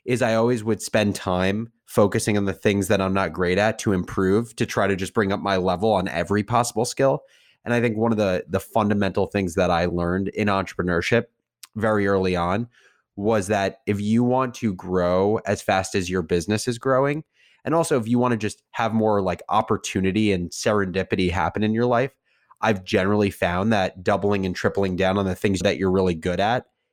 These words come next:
is the right strategy. And then hiring and outsourcing the things you're not exceptional at is the, the right strategy as well. And it's funny because, um, in Founders Journal, the, the most recent episode was,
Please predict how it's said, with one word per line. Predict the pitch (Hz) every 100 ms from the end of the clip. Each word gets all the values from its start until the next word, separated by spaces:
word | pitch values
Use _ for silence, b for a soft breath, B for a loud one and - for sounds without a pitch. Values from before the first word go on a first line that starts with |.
| _ _ -
is | 113
the | 98 101
right | 95 92
strategy. | - 98 87 92 101 135 151 b b b b
And | 123
then | 123 104
hiring | - - 101 101 107 107 95
and | 92
outsourcing | 92 95 - - 113 113 131 117
the |
things | 98 110 92
you're | 107
not | 92 90 90
exceptional | - 113 110 - 123
at | 127 135 - _ _ _ _ _ 123
is | 113 107 101 92 87 - _ _ 107
the, | 107 104
the | 101
right | 101 98 -
strategy | - 98 95 92 95
as | 87
well. | 87 87 104 123 b b b
And | 110
it's | 107
funny | - 127 113
because, | 95 95 113 98 85
um, | 98 92 87 85 82 _ _ - _ _ _
in | 127 120
Founders | - 104 104 107 -
Journal, | 98 92
the, | 101 90
the | 98
most | 104 101 95
recent | 98 107 - 101
episode | 80 - 107 - 87 80 82 b b b b _ _ _ _
was, | - 98 98 92 90 82